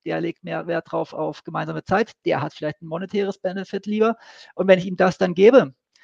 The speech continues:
dann spürt er auf einer tieferen Ebene, okay, tatsächlich, ja, ähm, die Führungskraft ist, wertschätzt mich auch, ähm, oder bringt mir diese Anerkennung, die ich mir eigentlich wünsche, ne? Und ganz kurz, über Anerkennung kommt dann noch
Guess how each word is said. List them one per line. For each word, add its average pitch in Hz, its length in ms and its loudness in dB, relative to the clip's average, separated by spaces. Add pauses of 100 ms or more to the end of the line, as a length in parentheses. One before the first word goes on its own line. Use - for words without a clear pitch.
(120)
dann 165 140 -4
spürt 226 340 0
er 226 120 6
auf 190 100 -2
einer 196 80 -2
tieferen 214 280 -6
Ebene, 190 180 -8
okay, 202 200 -6
tatsächlich, - 540 -6
ja, 160 260 0 (840)
ähm, 160 180 0
die 160 100 -8
Führungskraft 175 400 -8
ist, - 500 -18
wertschätzt 180 420 -4
mich - 160 -14
auch, - 240 -14
ähm, 170 180 -12
oder - 180 -2 (220)
bringt 208 160 -4
mir 196 80 -4
diese 160 160 -4
Anerkennung, 175 360 -4
die 175 80 -12
ich - 60 -16
mir 156 100 -4
eigentlich 151 200 -6
wünsche, 143 300 -8
ne? 135 180 -10 (920)
Und 170 80 -6
ganz 180 200 4
kurz, 247 260 2
über 220 480 4
Anerkennung 190 420 0
kommt 175 200 -8
dann 165 100 -2
noch 151 240 -8